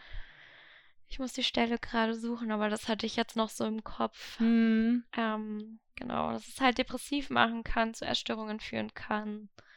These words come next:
Speaker 2: Ja.
Speaker 1: Ähm, mental super belasten kann.
Speaker 2: Ja, auf jeden Fall. Also Kommentare eben da, die halt eh wirklich komplett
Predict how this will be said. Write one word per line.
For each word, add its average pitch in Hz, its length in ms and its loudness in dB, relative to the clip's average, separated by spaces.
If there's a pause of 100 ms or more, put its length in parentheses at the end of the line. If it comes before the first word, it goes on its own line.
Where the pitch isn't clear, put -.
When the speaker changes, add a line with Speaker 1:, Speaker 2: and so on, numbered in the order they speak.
(120)
Speaker 2:
Ja. 220 280 0 (340)
Speaker 1:
Ähm, 214 480 -2
mental 214 680 6
super 233 340 0
belasten 214 640 4
kann. 214 320 0
Speaker 2:
Ja, 220 220 2 (140)
auf 220 160 -4
jeden 220 220 2
Fall. 214 240 2
Also 202 200 -2
Kommentare 202 600 -2
eben 202 280 0
da, 202 180 4
die 202 120 2
halt 202 160 2
eh - 220 -4
wirklich 208 220 -4
komplett 208 520 0